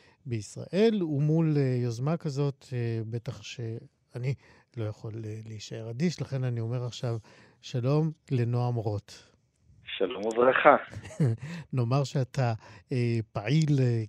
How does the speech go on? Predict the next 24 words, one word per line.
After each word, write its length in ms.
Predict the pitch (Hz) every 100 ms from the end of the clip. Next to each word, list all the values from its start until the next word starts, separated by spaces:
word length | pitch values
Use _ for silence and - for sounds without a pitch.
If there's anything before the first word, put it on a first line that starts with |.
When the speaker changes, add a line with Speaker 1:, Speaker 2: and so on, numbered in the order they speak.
| -
Speaker 1:
קהילתי, 800 | 135 113 107 101 170 226 196 123
אתה 360 | 107 120 113 110
יזם 400 | 107 107 104 123 135
חברתי, 540 | 147 110 113 - 190
וגם, 460 | 156 113 135 143 156
אה, 80 | 147 135 - - - -
אה, 460 | 135 131 131 131 127
ממארגני, 960 | 131 131 131 127 120 131 135 156 156
אה, 240 | 160 151 147
תחרויות 600 | 139 107 131 135 147 147
מיסטר 360 | 151 151 - 151
בר 400 | 123 120 165 175
ישראל, 720 | 156 156 143 151 131 123 120 135 131 - - -
Speaker 2:
נכון 160 | 117
Speaker 1:
ואחד, 340 | 120 110 117 139
Speaker 2:
מאוד. 120 | 131
Speaker 1:
אה, 260 | 143 131 127
מהיוזמים 540 | 120 120 120 113 127
של 140 | 120 127
לוח 300 | 117 120 113
השנה 380 | 117 117 110 104
הזה. 240 | 101 98 101 - _ _ _ _ _ -
Speaker 2:
נכון 360 | 110 - 101 101
מאוד. 240 | - -